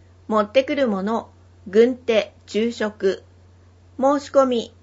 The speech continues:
電話、往復はがき。締め切り、九月三十日水曜必着。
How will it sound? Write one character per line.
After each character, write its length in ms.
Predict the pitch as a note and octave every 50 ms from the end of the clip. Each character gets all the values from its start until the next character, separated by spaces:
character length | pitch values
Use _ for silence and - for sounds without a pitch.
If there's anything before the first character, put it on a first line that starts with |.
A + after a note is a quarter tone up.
| -
電 300 | F3 F#3+ G3 G#3+ A#3+ A#3
話、 320 | G#3+ G3 F#3+ F3+ - - - - _ _ _ -
往 220 | G3+ A3+ B3+ D#4
復 200 | - - - -
は 140 | F#3 - -
が 140 | B3+ A#3 G3
き。 320 | - - D#3 D#3 - - _ _ _ - - _ _ - - - - _
締 200 | - - - A3
め 120 | A3+ B3 B3
切 180 | B3 A#3+ A3
り、 260 | G3+ G#3+ G3 F3+ - _ _ _ -
九 120 | - D4 C#4
月 220 | D4 C#4+ - -
三 300 | - A#3+ A#3+ B3+ C4 C#4
十 200 | C#4+ D4 D4+ D4
日 440 | C4 A#3 A3 A3+ - - E3+ - -
水 380 | - - - B3+ C#4 C#4+ C#4+ C#4+
曜 320 | C#4+ C4+ A#3 F3+ - - -
必 280 | - - D#3 E3+ - _
着。 460 | - G3+ G#3+ G#3 - G3+ G3 F3 -